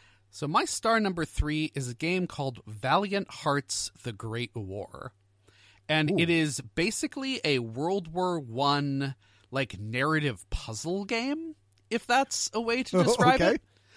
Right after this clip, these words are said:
Speaker 1: Like,
Speaker 2: Okay.
Speaker 1: y-, you're, you're kind of just solving, I mean, you're, you're solving adventure game kind of puzzles. Like, "Oh, I need this shovel so that I can dig this thing, so that I can get under this trench,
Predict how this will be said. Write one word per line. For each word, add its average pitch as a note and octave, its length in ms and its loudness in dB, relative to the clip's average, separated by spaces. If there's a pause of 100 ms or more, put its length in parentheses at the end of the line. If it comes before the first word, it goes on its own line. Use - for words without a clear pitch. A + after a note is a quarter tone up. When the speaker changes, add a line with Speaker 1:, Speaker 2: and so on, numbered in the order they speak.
(420)
Speaker 1:
Like, G#3 240 6
Speaker 2:
Okay. G3 220 2
Speaker 1:
y-, G#3+ 160 -12
you're, G#3+ 600 4
you're G3 180 -2
kind C#4 240 6
of A3 160 4
just - 240 4
solving, F#3 680 4 (600)
I E3+ 60 2
mean, E3+ 180 4
you're, E3 240 2
you're F3 120 -2
solving A#3 400 8
adventure F3+ 520 4
game C#3+ 340 4
kind C3+ 300 2
of G#2+ 120 -6
puzzles. - 440 0
Like, A2+ 220 -6
"Oh, C3 300 6
I C#3+ 120 4
need D3+ 240 0
this D3+ 120 0
shovel A2 480 0 (200)
so D3+ 200 4
that C#3+ 220 4
I C#3+ 140 6
can C#3+ 220 2
dig C3 280 0
this C3+ 240 -2
thing, G#2+ 460 2
so B2 220 -2
that C3 200 -2
I C3 140 2
can C#3 180 -2
get C3+ 180 0
under C3+ 240 0
this B2+ 220 -4
trench, A#2+ 560 -2